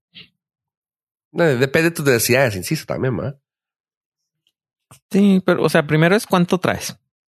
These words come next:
Speaker 1: También.
Speaker 2: <laughs> O sea, es, aunque quieras, si nada más te completas eso, pues es lo que hay.
Speaker 1: Es la buena, es la que está chida.
Speaker 2: Sí,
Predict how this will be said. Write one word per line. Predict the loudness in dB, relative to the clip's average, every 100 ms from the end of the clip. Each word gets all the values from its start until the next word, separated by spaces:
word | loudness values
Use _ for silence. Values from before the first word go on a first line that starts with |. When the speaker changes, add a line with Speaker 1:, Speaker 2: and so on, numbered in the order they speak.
| _ _ -4 0 0 2
Speaker 1:
También. | 2 2 2
Speaker 2:
<laughs> | 0 -2 -8 -6 -6 -8 -8
O | -4
sea, | 0 2
es, | 0 -6 _
aunque | 0 0 2 2 0
quieras, | 0 2 2 0 -4 -12 -16 _ _ _ _ _
si | -2 2
nada | 4 2
más | 2 0
te | 0
completas | 0 0 0 0
eso, | -2 -4
pues | -6 -6 -2
es | 0
lo | 0
que | 2
hay. | 0 -2 _ _ -2
Speaker 1:
Es | 0 0 0
la | 0
buena, | 2 0 2
es | 0
la | -2 -4
que | -4
está | -4
chida. | -2 -4 -6 _ _ _ _
Speaker 2:
Sí, | -2 0 2 -2